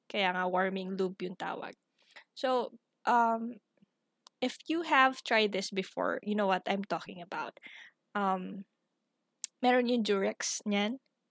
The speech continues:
and I think most other brands. Um, a-,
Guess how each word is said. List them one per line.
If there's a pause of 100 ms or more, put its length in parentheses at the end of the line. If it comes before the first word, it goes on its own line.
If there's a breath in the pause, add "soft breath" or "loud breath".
(140)
and
I
think (240)
most
other (340)
brands. (680 loud breath)
Um, (300)
a-,